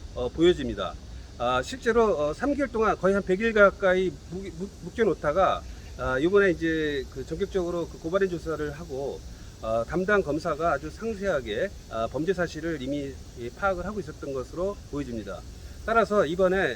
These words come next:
에, 김호수, 어, 검찰, 김호수 전 검찰총장과 그다음에 당시에 그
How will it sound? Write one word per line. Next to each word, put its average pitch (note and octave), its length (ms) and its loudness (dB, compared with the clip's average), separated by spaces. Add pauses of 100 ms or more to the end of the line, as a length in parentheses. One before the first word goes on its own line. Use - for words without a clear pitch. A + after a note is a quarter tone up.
에, B2 360 -4 (220)
김호수, F#3 720 2
어, B2 240 -4
검찰, F3 300 -4 (1400)
김호수 F#3+ 400 6
전 F3+ 200 4
검찰총장과 E3+ 1120 2
그다음에 D3+ 460 2
당시에 D#3+ 680 -4
그 B2+ 560 -4